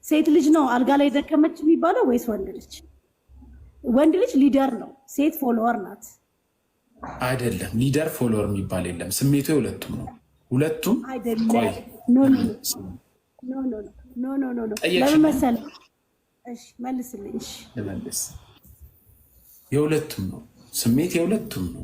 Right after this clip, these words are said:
Speaker 2: እርግጥ አሁን እኔ እንዲህ ከባለ ትዳር ጋር ይሄን ማውራት የለብኝም። ባለቤትሽ ሳይ ሊደብረው ይችላል። ግን for knowledge
Speaker 1: አይ፣
Speaker 2: purpose ከሆነ
Speaker 1: አይደለም።
Speaker 2: ችግር የለም።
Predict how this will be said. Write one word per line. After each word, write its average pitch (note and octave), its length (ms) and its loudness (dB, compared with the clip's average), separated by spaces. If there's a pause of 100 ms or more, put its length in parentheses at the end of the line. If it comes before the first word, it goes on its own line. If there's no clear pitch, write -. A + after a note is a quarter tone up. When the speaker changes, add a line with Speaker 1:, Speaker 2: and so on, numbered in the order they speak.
Speaker 2:
እርግጥ B2 340 0
አሁን C#3 220 2
እኔ B2 180 4
እንዲህ G2+ 240 0
ከባለ G2 280 -2
ትዳር G2 260 -2
ጋር G2+ 120 -2
ይሄን G2 180 -2
ማውራት A#2+ 340 0
የለብኝም። E2+ 460 -6
ባለቤትሽ F2 580 -8
ሳይ G#2+ 240 0
ሊደብረው F#2 440 -6
ይችላል። - 320 -6
ግን D3+ 180 0 (380)
for C3 180 -2
knowledge C3 420 2
Speaker 1:
አይ፣ - 60 -2
Speaker 2:
purpose A#2 360 0
ከሆነ C3 220 2
Speaker 1:
አይደለም። - 160 -2
Speaker 2:
ችግር G#2 280 -8
የለም። - 200 -8